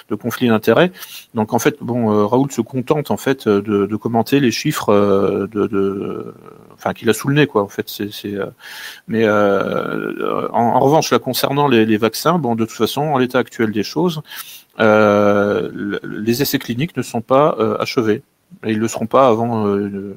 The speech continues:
je sais pas, ça, entre cinq et dix ans, quoi. Quel que soit le vaccin. Donc, euh, bon, moi, je, ce que je, je vois pas pourquoi je, je devrais me faire vacciner, euh, <laughs> bah, avec un, un, enfin, je suis pas un cobaye, quoi. Enfin, je,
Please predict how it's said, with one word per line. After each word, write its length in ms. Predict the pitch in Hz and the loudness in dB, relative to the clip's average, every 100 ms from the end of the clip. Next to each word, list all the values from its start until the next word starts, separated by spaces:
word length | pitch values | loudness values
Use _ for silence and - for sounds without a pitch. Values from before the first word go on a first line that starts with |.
| 104 | -16
je 100 | - | -18
sais 60 | |
pas, 240 | - 110 101 101 | -4 -2 -2 -6
ça, 160 | - 110 | -12 -8
entre 260 | 104 - | -8 -8
cinq 220 | - 131 120 | -8 -6 -6
et 40 | |
dix 220 | 120 131 | -4 -2
ans, 100 | 120 | -4
quoi. 180 | - 110 - - - - | -6 -14 -14 -18 -8 0
Quel 160 | 151 | 2
que 140 | - 139 | 4 4
soit 180 | - | 4
le 60 | 160 | 2
vaccin. 340 | 151 - 135 - _ _ - _ _ _ _ _ | 2 0 -4 -4 _ _ -20 _ _ _ _ _
Donc, 280 | 110 117 120 | 0 2 6
euh, 140 | 117 | 6
bon, 340 | 113 131 117 107 | 6 2 2 2
moi, 160 | 120 | 0
je, 220 | 117 120 | 2 0
ce 80 | 107 | -2
que 100 | - | -6
je, 140 | 113 - 131 110 | -8 -6 -4 -4
je 140 | 104 | -2
vois 140 | 113 117 | 0 2
pas 120 | 160 | 0
pourquoi 280 | - - 147 | -2 0 2
je, 180 | 135 117 | 2 0
je 80 | |
devrais 220 | 113 110 120 | 0 0 0
me 40 | |
faire 180 | - 117 | 2 2
vacciner, 480 | 110 - 117 151 185 - - - - | 2 -2 -2 -2 -2 -10 -16 -10 0
euh, 140 | 107 143 - | 2 2 0
<laughs> 280 | 135 107 104 | 2 2 2
bah, 200 | 104 87 | 4 4
avec 280 | 107 131 131 | 4 2 2
un, 100 | 107 | 2
un, 600 | 107 107 107 104 104 107 | 2 2 2 2 2 0
enfin, 120 | - | -4
je 60 | 113 | -6
suis 100 | - | -2
pas 100 | 151 | 0
un 60 | 123 | 2
cobaye, 320 | 151 170 147 | 2 2 2
quoi. 160 | 113 | 0
Enfin, 340 | 101 110 104 104 | 0 0 -2 -4
je, 160 | 107 | -8